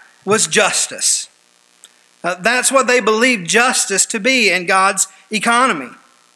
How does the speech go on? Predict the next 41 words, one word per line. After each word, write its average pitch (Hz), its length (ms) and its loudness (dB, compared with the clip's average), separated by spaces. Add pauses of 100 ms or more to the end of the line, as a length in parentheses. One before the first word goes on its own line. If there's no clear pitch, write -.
(340)
You 233 140 0
can 247 120 0
see 277 200 2
this 262 180 2
understanding 226 560 2
of 175 100 -2
justice 208 540 0
here 233 160 2
in 220 80 0
the 202 80 0
book 214 160 -2
of 202 80 -2
Psalms. 240 600 -2 (440)
In 208 120 0
the 208 100 2
opening 254 400 2
verse 247 320 2
of 185 80 -4
Psalm 208 280 0
seventy-three, 220 920 0 (300)
it 196 120 0
says, 208 320 2
"God 277 340 2
is 226 160 -2
indeed 220 500 0
good 277 300 4
to 220 180 -2
Israel, 170 560 0 (380)
to 262 140 2
the 208 100 2
pure 208 540 2
in 220 180 0
heart." 233 520 0 (680)
Did 196 160 -2
you 202 240 -4
catch 226 320 0
the 214 100 0
understanding 214 600 0
of 196 100 -4
justice 220 440 -2
there? 277 380 0